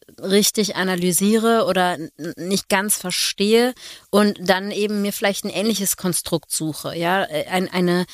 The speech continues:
ja, diese Situation, diese, dieses Konstrukt meiner Eltern reinszeniere in meiner eigenen Beziehung, um da dann, äh, ja, Lösungen für mich zu suchen oder diese Konflikte, die ich erlebt habe, aufzulösen. Das geht nicht immer gut,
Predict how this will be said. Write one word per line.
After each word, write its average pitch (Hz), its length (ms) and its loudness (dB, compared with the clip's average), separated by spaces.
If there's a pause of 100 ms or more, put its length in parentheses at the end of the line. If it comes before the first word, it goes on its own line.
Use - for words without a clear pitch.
(220)
ja, 180 300 2
diese 185 280 -2
Situation, 196 800 0
diese, 185 340 -2
dieses 180 480 0
Konstrukt 185 480 -2
meiner 180 220 2
Eltern 190 300 2
reinszeniere 202 1200 2 (160)
in 190 100 0
meiner 180 260 2
eigenen 214 360 0
Beziehung, 226 540 0 (320)
um 190 180 4
da 185 240 2
dann, 208 260 -2
äh, 196 440 -2
ja, 196 320 0 (100)
Lösungen 208 540 2
für 185 140 -2
mich 185 200 -2
zu 185 160 -2
suchen 185 460 0
oder 175 240 2
diese 180 220 0
Konflikte, 190 580 0
die 202 80 2
ich 185 100 0
erlebt 170 320 0
habe, 185 140 -4
aufzulösen. 160 760 0 (360)
Das - 260 4
geht 202 260 2 (260)
nicht 196 640 2
immer 196 260 4
gut, 208 300 2